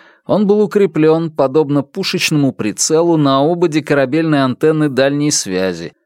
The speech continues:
и обеспечивал неизменную наводку этой огромной параболической чаши на ее дальнюю цель. Пока Земля оставалась в центре перекрестия нитей телескопа, жизненно важная связь с ней была обеспечена.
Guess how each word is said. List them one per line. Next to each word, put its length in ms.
и 60
обеспечивал 760
неизменную 760
наводку 560
этой 200
огромной 640
параболической 840
чаши 500
на 120
ее 300
дальнюю 540
цель. 480
Пока 320
Земля 340
оставалась 540
в 80
центре 400
перекрестия 720
нитей 440
телескопа, 840
жизненно 560
важная 380
связь 340
с 180
ней 240
была 280
обеспечена. 920